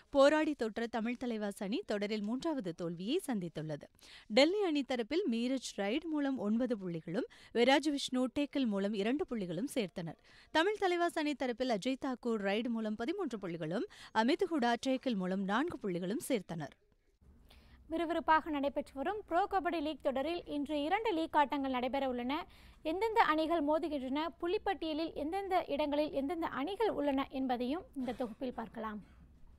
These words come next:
Speaker 1: இந்தியாவின் பல்வேறு நகரங்களில் களை கட்டி வரும் ப்ரோ கபடி லீக் தொடரில் இன்று நடைபெறவுள்ள முப்பத்தி நான்காவது லீக் ஆட்டத்தில் பி பிரிவில் உள்ள உத்தரப்பிரதேசம் மற்றும் ஏ பிரிவில் உள்ள மும்பை அணிகள் மோத உள்ளன. நான்கு ஆட்டங்களில் விளையாடி இரண்டு வெற்றி, இரண்டு தோல்வியுடன்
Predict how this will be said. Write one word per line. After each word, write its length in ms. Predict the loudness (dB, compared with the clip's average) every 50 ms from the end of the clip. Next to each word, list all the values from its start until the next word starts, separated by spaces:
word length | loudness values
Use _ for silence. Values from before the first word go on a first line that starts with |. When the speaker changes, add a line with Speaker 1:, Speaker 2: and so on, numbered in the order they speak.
| -20 -12 -4
Speaker 1:
இந்தியாவின் 600 | -2 0 0 0 0 0 -2 0 -2 -2 -2 0 0
பல்வேறு 420 | 0 0 0 -2 -2 0 0 0
நகரங்களில் 580 | 0 -2 -2 -2 -2 -2 0 0 0 0 0 0
களை 220 | 0 0 2 2
கட்டி 260 | 2 0 0 0 0 -2
வரும் 260 | 0 0 -2 -2 -2
ப்ரோ 240 | 0 0 2 2 0 0 -2
கபடி 280 | -2 0 0 0 0 0
லீக் 220 | -2 -4 -6 -8
தொடரில் 400 | -12 -10 -8 -6 -4 -2 -2 -4 -4 -8 -20 -8 _
இன்று 300 | 4 4 4 4 4 0 -2
நடைபெறவுள்ள 640 | -2 -2 -4 -4 -4 -4 -4 -4 -2 -2 -2 -2 -2
முப்பத்தி 400 | -2 -4 -4 -6 -8 -6 -4 -4
நான்காவது 560 | -2 -2 -2 -2 -2 -2 -4 -4 -4 -4 -4
லீக் 280 | -4 -4 -4 -4 -4 -6
ஆட்டத்தில் 480 | -6 -6 -8 -12 -12 -8 -6 -6 -6 -6 _ _ _ _ 0
பி 220 | 4 4 4 4 4
பிரிவில் 320 | 0 -2 0 0 0 0
உள்ள 180 | 0 0 0 0
உத்தரப்பிரதேசம் 720 | -2 -4 -6 -8 -8 -8 -6 -6 -4 -6 -4 -4 -4 -4
மற்றும் 320 | -4 -4 -4 -4 -2 -2 -4 -4 _ _ _ _ 2
ஏ 200 | 4 4 4 4 2
பிரிவில் 320 | 0 -2 -2 -2 -2 -2
உள்ள 200 | -2 0 0 0
மும்பை 360 | -2 -2 -2 -2 -2 -2 -2 -2
அணிகள் 340 | -2 -4 -6 -4 -4 -4
மோத 280 | -2 -2 -4 -4 -4 -6
உள்ளன. 360 | -6 -6 -6 -6 -6 -8 -10 -12 _ _ _ _ _ _ _
நான்கு 420 | 0 0 2 2 2 0 0 -2 -2
ஆட்டங்களில் 600 | 0 -2 -2 -2 -4 -4 -4 -2 -2 -2 -4 -4
விளையாடி 540 | -4 -4 -2 -2 -4 -4 -4 -4 -4 -4 -2
இரண்டு 340 | -2 0 0 0 0 0 -2
வெற்றி, 320 | -4 -6 -4 -4 -4 -2
இரண்டு 320 | -2 -2 -2 -2 -4 -4 -6
தோல்வியுடன் 560 | -6 -6 -6 -6 -6 -6 -4 -2 -2 -4